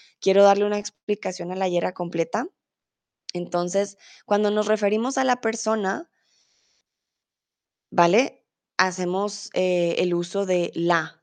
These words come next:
¿vale? La vi en la calle, lo vi en la calle, por ejemplo. Pero cuando hacemos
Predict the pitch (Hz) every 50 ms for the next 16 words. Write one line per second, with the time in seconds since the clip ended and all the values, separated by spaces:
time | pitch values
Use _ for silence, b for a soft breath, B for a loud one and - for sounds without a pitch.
0 | _ _ - - 165 165 170 196 233 240 226 196 185 175 170 165 165 _ - 165
1 | 175 185 196 202 190 185 170 160 160 - - 160 160 160 175 180 165 160 160 170
2 | 165 175 170 165 156 156 151 - - 151 151 - - _ - 143 151 - - 156
3 | 143 - - _ _ B B B B B B B B B B 202 208 214 208 208
4 | 202 202 202 196 202 202 208 240 262 - -